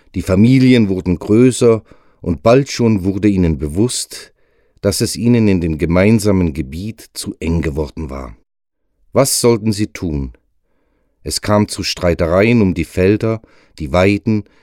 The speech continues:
und niemand konnte sich mehr seines Lebens sicher sein. Und aus den Streitereien wurden allmählich Schlägereien. Die Leute befürchteten,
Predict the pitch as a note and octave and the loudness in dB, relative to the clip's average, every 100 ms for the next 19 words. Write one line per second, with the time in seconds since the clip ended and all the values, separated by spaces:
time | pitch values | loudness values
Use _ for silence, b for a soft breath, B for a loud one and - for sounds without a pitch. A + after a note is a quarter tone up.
0 | b b F2 F2 B2 D3+ C#3 C3+ - A#2+ | b b -4 0 4 4 4 0 0 -2
1 | A2+ A2+ - A2 G2 F#2+ F2+ E2 D2+ E2+ | 0 -2 -6 -6 -2 -2 0 -2 -2 -6
2 | F2 E2+ F#2+ - E2+ - D2+ - C#2 B1+ | -6 -4 -6 -6 -8 -10 -12 -12 -12 -14
3 | A#1 _ _ _ _ _ _ _ _ _ | -16 _ _ _ _ _ _ _ _ _
4 | _ _ _ _ b b b b b - | _ _ _ _ b b b b b -6
5 | G2 G#2 - A2+ - - A2 G#2+ G2 F#2+ | -4 -4 0 0 0 0 0 2 2 4
6 | A#2+ C3 G#2+ G#2 A2+ F#2 F2+ F2+ F#2+ G2 | 4 4 2 -2 -2 -2 0 0 -2 -4
7 | - - D2+ D2+ D2+ D2+ C#2 C2 C2 B1+ | -8 -10 -6 -4 -4 -6 -8 -12 -12 -16
8 | _ _ _ _ _ _ _ G2+ A2+ D3 | _ _ _ _ _ _ _ 0 4 4
9 | F3+ E3 G#2+ - A#2 G#2+ - B2+ A#2+ A#2+ | 2 0 -2 -2 -4 -6 -6 -6 -2 -4